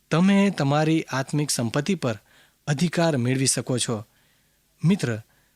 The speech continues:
આ આત્મિક લાગુકરણ પર ભાર મૂકતા આપણે જોઈએ કે બાઇબલમાં નવા કરારમાં કેટલીક કલમ યહોશુઆના પુસ્તકનું સુંદર ચિત્ર રજૂ કરે છે.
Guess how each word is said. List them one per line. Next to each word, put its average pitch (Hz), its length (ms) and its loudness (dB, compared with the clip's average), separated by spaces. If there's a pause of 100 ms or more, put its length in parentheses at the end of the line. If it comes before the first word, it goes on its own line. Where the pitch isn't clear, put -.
આ 185 240 -2
આત્મિક 208 360 2
લાગુકરણ 143 560 0 (400)
પર 123 120 -4
ભાર 139 320 -2
મૂકતા 170 420 0
આપણે 147 340 0
જોઈએ 123 340 0
કે 113 260 -4 (380)
બાઇબલમાં 202 580 2
નવા 147 280 2
કરારમાં 143 500 0 (380)
કેટલીક 233 460 0
કલમ 185 360 4
યહોશુઆના 170 540 0
પુસ્તકનું 151 600 -4
સુંદર 208 520 2
ચિત્ર 151 340 -4
રજૂ 127 260 0
કરે 123 260 -2
છે. 110 280 -4